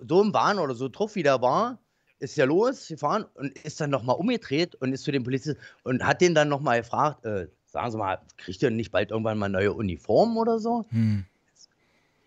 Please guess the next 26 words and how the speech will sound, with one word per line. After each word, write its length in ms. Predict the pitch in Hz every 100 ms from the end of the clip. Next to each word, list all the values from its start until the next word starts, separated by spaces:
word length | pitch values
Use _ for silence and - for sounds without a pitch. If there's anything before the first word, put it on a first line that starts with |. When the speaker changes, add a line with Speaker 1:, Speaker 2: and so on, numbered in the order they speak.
| _ _ -
Speaker 1:
Wie, 220 | 117 95
wie 200 | 117 120
krank 340 | 117 - 202 214
man 240 | 151 160 156
da 200 | 131 113
war, 220 | 87 95
Speaker 2:
Ja, 100 | 107
Speaker 1:
ja? 140 | 107
Speaker 2:
ja. 220 | 107 104 101
Speaker 1:
Man 140 | 101
hätte 200 | 101 139
gleich 440 | 160 156 156 - - -
weg, 240 | 175 -
fort, 260 | - 156 160
nee, 160 | 123 147 123
Speaker 2:
Ja. 260 | 120 117 113
Speaker 1:
da 80 | 90
macht 240 | 98 104
man 140 | 117 113
noch 100 | 107
so 120 | 113
ein 120 | 101 -
Ge-, 140 | 101
Geige, 520 | 87 120 151 101 76 - -
weißt 240 | 90 -
du? 140 | 139